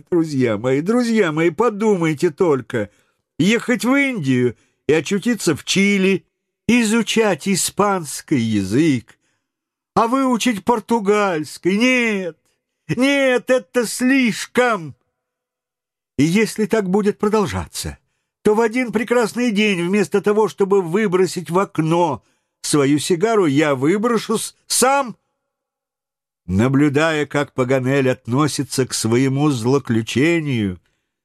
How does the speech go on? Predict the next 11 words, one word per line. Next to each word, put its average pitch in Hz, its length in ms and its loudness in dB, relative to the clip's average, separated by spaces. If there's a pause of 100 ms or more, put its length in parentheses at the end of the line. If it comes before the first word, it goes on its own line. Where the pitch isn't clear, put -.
(240)
видя, 180 440 2
как 202 260 -2
он 185 140 0
переживает 156 840 2
эту 131 200 -4
досадную 113 640 -2
неудачу, 110 760 0
нельзя 127 600 0
было 123 400 0
не 120 160 -4
смеяться. 107 880 -2